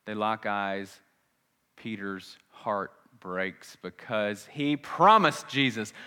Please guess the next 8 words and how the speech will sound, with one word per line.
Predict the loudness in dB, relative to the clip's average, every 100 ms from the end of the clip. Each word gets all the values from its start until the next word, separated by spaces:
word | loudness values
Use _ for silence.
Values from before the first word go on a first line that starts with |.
| -20 -10
"Though | 4 6
they | 8 10
all | 10 12 12 12 10 8 6 0 2
abandon | 4 6 4
you, | 2 2 4 6
I | 8 8
will | 6 6
not. | 6 4